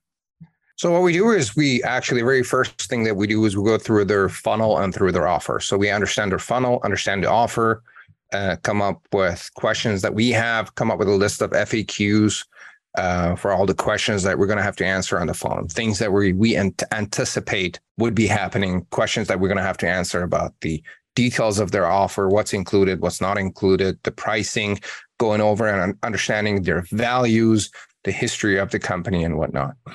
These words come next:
Then the next step that we do is we create the scripts for,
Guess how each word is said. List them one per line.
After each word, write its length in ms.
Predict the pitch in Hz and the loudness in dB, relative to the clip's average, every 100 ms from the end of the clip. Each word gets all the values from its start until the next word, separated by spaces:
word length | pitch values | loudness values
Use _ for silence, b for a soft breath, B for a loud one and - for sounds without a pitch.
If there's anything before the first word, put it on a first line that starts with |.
| B B _ | B B _
Then 360 | 110 117 139 127 107 | -2 0 0 -2 -2
the 160 | 107 | 0
next 340 | 107 110 113 - | 0 0 -4 -4
step 260 | 127 123 | -4 -2
that 200 | 117 - | -2 0
we 300 | 107 107 101 | 0 0 0
do 200 | 95 110 | 2 4
is 180 | 104 92 | 2 2
we 260 | 110 101 92 | 0 0 0
create 360 | - 127 127 | 0 0 0
the 80 | 120 | -2
scripts 520 | - - 95 95 - | -2 0 0 -2 -6
for, 460 | - - 95 90 | -6 -2 0 0